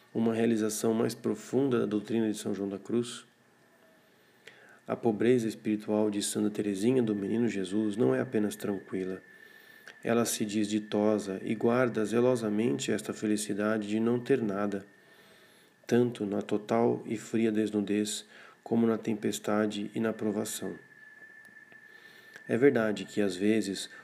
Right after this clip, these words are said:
o coração do passarinho se vê assaltado pela tempestade. Parece não crer que exista outra coisa,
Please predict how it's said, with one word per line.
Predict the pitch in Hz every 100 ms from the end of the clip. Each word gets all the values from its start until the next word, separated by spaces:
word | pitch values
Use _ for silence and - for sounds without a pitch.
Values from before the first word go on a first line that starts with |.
| -
o | 107
coração | - 113 107 - 135
do | 131
passarinho | 127 113 - 107 104 117 110
se | -
vê | 95 107 107 - - -
assaltado | 107 - 107 104 107 110 104
pela | 107 104
tempestade. | 101 104 101 101 - 101 101 98 - - - - - - - - - - - -
Parece | 117 117 113 -
não | 117 139
crer | 135 117 113
que | -
exista | 104 92 107 107 104
outra | 110 117 107
coisa, | 104 107 110 101 95